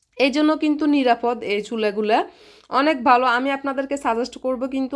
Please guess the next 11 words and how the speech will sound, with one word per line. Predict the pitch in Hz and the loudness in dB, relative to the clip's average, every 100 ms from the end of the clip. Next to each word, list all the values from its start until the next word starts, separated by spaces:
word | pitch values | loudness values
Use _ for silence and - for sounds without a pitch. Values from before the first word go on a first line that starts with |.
| 269 208 | -2 -2
আপনারা | 214 240 269 277 | -2 -4 -2 -2
ইন্ডাকশন | 277 277 311 302 | -2 -2 -2 0
চুলাটাই | 277 247 247 247 247 | 0 0 0 -2 -4
কিনেন, | 240 254 247 | -4 -4 -4
এটা | 277 277 | -4 -6
কিন্তু | 269 269 | -6 -4
সবচেয়ে | 233 - 262 247 196 | -6 -6 -4 -4 -2
বেটার | 202 202 226 359 - - - - - 247 | -4 2 2 0 -6 -20 -20 -20 -6 0
আমি | 277 262 | 2 2
মনে | 254 240 | 0 -2
করি। | 240 | -2